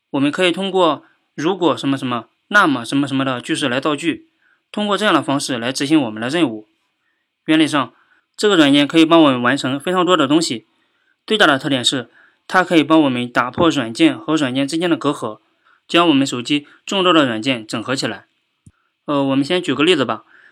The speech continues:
不然不够直观。这个软件可以帮我们实现非常多的功能，我还是用“如果什么什么，那么什么什么”的形式来造句，给你讲述。比如，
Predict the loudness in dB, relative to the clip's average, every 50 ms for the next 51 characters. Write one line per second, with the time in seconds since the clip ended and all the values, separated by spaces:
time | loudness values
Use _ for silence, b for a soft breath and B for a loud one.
0 | b b b 0 2 4 4 4 2 0 0 -2 -2 0 0 0 0 2 0 0
1 | -2 -6 _ _ _ _ _ _ _ _ _ _ _ _ _ _ -2 0 2 2
2 | 4 4 4 2 0 2 2 2 2 4 4 2 2 2 0 -2 -4 -6 -6 -4
3 | 0 2 2 2 0 -2 -4 -2 0 2 2 4 4 4 2 2 0 -4 -8 -12
4 | _ _ _ _ _ _ _ _ -10 -8 -4 -2 -2 -2 0 0 4 4 4 4
5 | 2 -2 -4 0 2 2 2 2 0 -4 -4 -4 -4 -6 -6 -6 -8 -6 -2 0
6 | 2 2 2 0 -2 -4 -4 -4 -4 -4 -6 -6 -8 -8 -8 -6 -4 -2 -2 -2
7 | -2 -2 -2 -4 -4 -2 -4 -4 -4 -6 _ b b b b b b b b b
8 | 0 2 2 2 0 -2 -6 -4 -6 -6 -6 -8 _ _ _ _ _ _ _ _
9 | _ _ _ _ -6 -2 0 0 0 0 -2